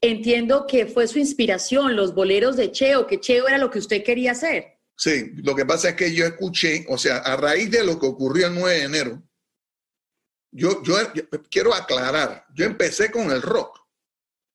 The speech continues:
Speaker 1: Ajá.
Speaker 2: Yo empecé con el rock.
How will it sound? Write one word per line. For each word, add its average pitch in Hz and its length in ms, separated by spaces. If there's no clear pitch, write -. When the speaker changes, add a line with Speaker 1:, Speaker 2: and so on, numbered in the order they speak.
Speaker 1:
Ajá. 185 460
Speaker 2:
Yo 214 160
empecé 202 540
con 202 260
el 123 200
rock. 143 440